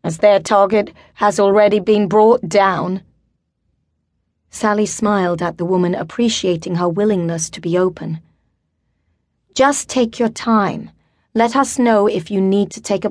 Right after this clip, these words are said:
break, okay?" Heather inhaled a few more puffs of her cigarette, then started telling them about all of Gemma's father's faults, which were lengthy to the point that Sally wondered if Jack would complain his hand hurt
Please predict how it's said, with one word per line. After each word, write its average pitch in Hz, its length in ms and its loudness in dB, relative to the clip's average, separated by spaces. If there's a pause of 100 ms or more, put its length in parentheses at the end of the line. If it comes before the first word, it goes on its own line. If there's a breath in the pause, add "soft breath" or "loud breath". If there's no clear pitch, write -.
break, 175 220 0
okay?" 240 440 0 (1700)
Heather 226 360 0
inhaled 185 680 -2
a 165 160 -8
few 196 120 0
more 185 200 0
puffs 170 440 -4
of 165 120 -6
her 165 140 -4
cigarette, 165 680 -4 (480 soft breath)
then 185 180 0
started 226 500 0
telling 190 360 -2
them 165 240 -4 (240 loud breath)
about 165 340 0 (160)
all 202 300 2
of 196 120 -4
Gemma's 180 440 -2
father's 165 480 -2
faults, - 560 -4 (360 soft breath)
which 269 280 -2
were 226 180 4
lengthy 220 560 0
to - 160 -8
the 180 80 -2
point 175 320 -2
that 175 140 -8
Sally 190 340 0
wondered 180 480 0
if 170 220 -8
Jack 185 420 -2
would 165 160 -8
complain 175 540 -2
his 165 240 -6
hand 190 320 -4
hurt - 360 -8